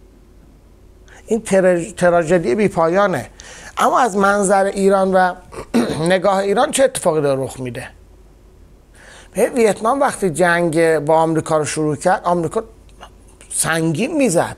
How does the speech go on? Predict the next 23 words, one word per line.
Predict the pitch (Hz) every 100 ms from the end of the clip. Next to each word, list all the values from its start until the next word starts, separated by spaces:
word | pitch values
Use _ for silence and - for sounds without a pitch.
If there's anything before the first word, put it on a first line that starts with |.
| -
جنگنده | 185 180 156 143 135 131 123
ها، | 127 123
ناو | 151 180 160 147 120
ها، | 110 131 120 - - - - -
آتش | 170 214 214 202 170 233 -
سنگین. | 240 214 196 196 190
چقدر | - 214 339 262
کشته | 220 - 180
دادن؟ | 160 151 156
یک | 190 233 226
میلیون، | 220 214 240 277
یک | 220 185
میلیون | 202 208
صد | 202 208 208
هزار، | 180 208 233 247 - - - - - _ _ _
یک | 147 143
میلیون | 170 185 170
دویست | 180 214 190
هزار. | 165 185 185 185 - - - - - - - - - -
اما | 220 311
جنگ | 262 269 311
تموم | 196 226 294 330
نشد. | 233 190 - 113